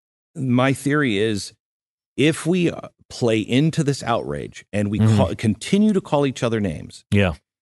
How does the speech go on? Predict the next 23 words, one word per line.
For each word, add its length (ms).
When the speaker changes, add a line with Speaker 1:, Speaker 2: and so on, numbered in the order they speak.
Speaker 1:
um, 280
we 160
are 80
going 280
to 60
miss 340
the 160
opportunity 840
to 160
meet 260
people 320
like 260
you, 580
or 120
for 240
people 300
like 220
you 180
to 120
meet 200
people 240
like 280
me, 420